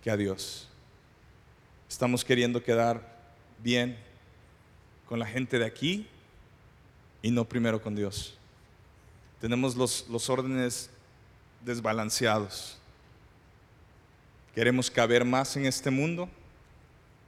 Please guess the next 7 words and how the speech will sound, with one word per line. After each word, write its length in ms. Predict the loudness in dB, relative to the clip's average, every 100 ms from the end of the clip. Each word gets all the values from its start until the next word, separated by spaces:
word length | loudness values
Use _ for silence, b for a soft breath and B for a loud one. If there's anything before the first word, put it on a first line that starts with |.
| -20 -20 B B B B -4
y 80 |
no 120 | 2 4
darnos 280 | 4 0
cuenta 340 | 0 -2 2 0
que 100 | 2
nuestra 600 | 2 0 2 2 4 0 -8 -20 -20 -20 -20 -20 -20 -20 -16 4
casa, 560 | 4 4 0 -2 -6